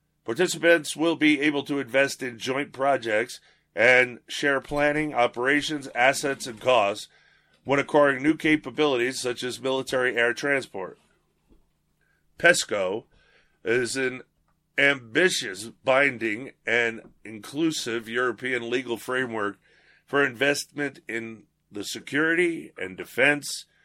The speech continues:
of the E U's territory and citizens.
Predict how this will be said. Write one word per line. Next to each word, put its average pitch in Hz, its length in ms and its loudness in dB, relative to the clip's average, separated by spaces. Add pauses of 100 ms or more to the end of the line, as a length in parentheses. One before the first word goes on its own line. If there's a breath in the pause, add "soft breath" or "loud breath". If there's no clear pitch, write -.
(220)
of 92 160 -10
the 95 220 -8
E 147 160 0
U's 147 340 4
territory 135 800 0
and 131 340 0
citizens. - 840 -8